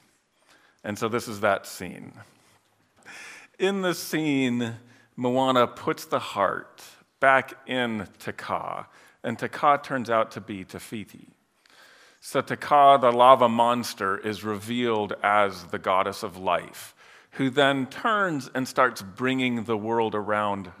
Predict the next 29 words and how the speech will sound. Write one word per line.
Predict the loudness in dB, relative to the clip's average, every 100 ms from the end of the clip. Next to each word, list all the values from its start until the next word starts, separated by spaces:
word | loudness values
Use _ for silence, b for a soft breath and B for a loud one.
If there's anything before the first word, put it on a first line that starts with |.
| -12
her | -2 0 0 -4 -14 -14
to | -10
life. | -8 -8 -12 -20 -20 _ B B B B B B B B 0
And | 0
so | 4 4
it's | 4
this | -2 -4
dramatic | -2 0 2 4 2 2
moment | 0 0 0 -2 0
where | 0
Moana | 0 0 0 0 -4
turns, | -8 -10 -4 -2 -2 -6 -16 -20 -20 -18
clears | -16 -10 -2 2 2 0
a | -4
path, | -4 -4 -2 -2 -4 -12 -16
clears | -8 -6 -4 -4 -6
the | -8
waters | -2 2 2 2 -4 -10 -14
to | -10 -8 -6
the | -4 -4
monster, | -2 -4 -4 -10 -8 -8
approaches | -10 -16 -18 -12 -10 -10 -12 -12 -12
it, | -12 -14 B B B B B B -18
says | -6 0 0 0
its | -4 -6
name, | -8 -8 -8 -10 -14 -18 _ _ _
touches | -12 -4 -4 -4 -12 -12
it, | -16 -18 -20 b b b b -4
and | -4